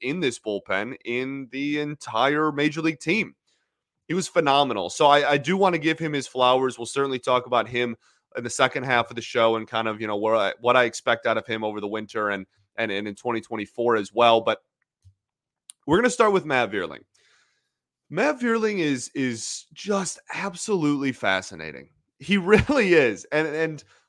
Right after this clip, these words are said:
to the point where, like, I think if all of these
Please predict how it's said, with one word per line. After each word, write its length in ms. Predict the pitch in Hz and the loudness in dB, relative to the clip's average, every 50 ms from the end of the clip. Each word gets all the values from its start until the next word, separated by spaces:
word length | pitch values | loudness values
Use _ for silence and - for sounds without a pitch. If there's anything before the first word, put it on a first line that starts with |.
| _ _ _ _ _ | _ _ _ _ _
to 120 | - 208 | 0 0
the 100 | 202 202 | 0 0
point 340 | - - 196 214 233 226 - | 0 0 -2 -2 -2 -2 -2
where, 180 | 202 208 202 180 | -2 -2 0 2
like, 360 | 165 160 143 131 - - - | 2 2 2 2 0 -4 -4
I 140 | 123 127 135 | -2 -2 -2
think 520 | 131 - _ 156 156 160 165 - - _ _ _ _ _ _ _ _ _ _ _ _ _ _ | -4 -6 _ -8 -6 -6 -8 -14 -18 _ _ _ _ _ _ _ _ _ _ _ _ _ _
if 160 | 139 147 143 - - | -4 -4 -4 -4 -2
all 300 | - 143 160 208 214 220 | 2 2 4 4 4 0
of 120 | 202 160 | -2 -2
these 280 | 147 175 170 160 135 | -4 -8 -8 -8 -8